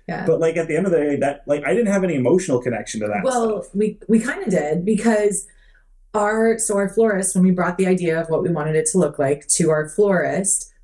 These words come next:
Speaker 1: who worked out of her home, that was another small, we went with a small kind of local <clears throat> grandma. She was a, a grandma.
Speaker 2: Mm-hmm.
Speaker 1: Um, I remember she told us about her whole family. Um,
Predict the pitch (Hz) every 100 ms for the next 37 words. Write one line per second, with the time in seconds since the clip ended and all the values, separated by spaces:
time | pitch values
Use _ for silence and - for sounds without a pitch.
0 | _ - 180 180 180 185 196 220 226 180
1 | 165 180 175 165 185 170 156 170 175 -
2 | 165 156 160 160 165 165 160 180 170 190
3 | - 175 156 156 170 185 180 190 180 170
4 | 160 156 170 165 165 160 - _ - -
5 | - 220 226 202 180 185 196 196 180 160
6 | 196 - - 202 196 180 180 180 _ -
7 | 175 180 175 - 151 196 139 233 - -
8 | 214 208 202 180 170 175 170 175 - -
9 | 170 160 165 170 170 165 156 160 156 147
10 | 151 156 - - - - 196 185 175 175